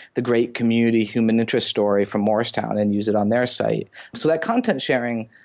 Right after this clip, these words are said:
was one of the early networks that we created, and it helped build a lot of trust between news organizations, um, where they could start seeing each other as collaborators, at least in some places, rather than competitors.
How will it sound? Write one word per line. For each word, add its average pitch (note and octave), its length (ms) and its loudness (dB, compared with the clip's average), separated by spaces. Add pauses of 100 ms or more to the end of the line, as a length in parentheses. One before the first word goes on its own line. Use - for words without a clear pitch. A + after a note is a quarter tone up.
was B2+ 200 0
one B2+ 140 2
of B2+ 60 0
the - 120 -6
early F3 320 4
networks B2 500 0
that A2+ 80 -2
we A2 160 -2
created, A2+ 560 -4
and A#2 160 -2
it - 60 -2
helped G3+ 460 -4
build C#3 300 2
a A2 60 2
lot A2 300 0
of B2+ 160 -4
trust - 640 -4 (100)
between B2 380 2
news F3+ 180 2
organizations, B3 1040 -2 (260)
um, C3+ 200 2
where C#3+ 100 4
they C#3+ 80 2
could C#3 140 -2
start D3 180 0
seeing B2+ 340 0
each D3 160 -2
other D#3 200 2
as D3+ 100 0
collaborators, D#3 800 2
at A2 100 0
least B2 200 0
in A2+ 100 0
some A2 280 0
places, D3+ 480 -2
rather A2+ 180 4
than A#2+ 120 0
competitors. D3+ 760 -2